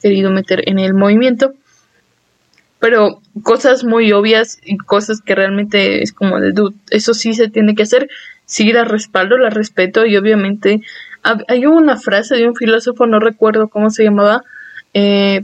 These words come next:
pero el güey decía algo así como, eh, "Yo no con-, eh, o sea, como que yo no coincido contigo, o hay cosas en las que yo no coincido contigo,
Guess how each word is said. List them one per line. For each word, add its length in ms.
pero 640
el 160
güey 200
decía 320
algo 200
así 180
como, 440
eh, 440
"Yo 240
no 260
con-, 360
eh, 260
o 140
sea, 160
como 260
que 160
yo 140
no 140
coincido 480
contigo, 560
o 160
hay 140
cosas 340
en 100
las 140
que 120
yo 120
no 120
coincido 420
contigo, 500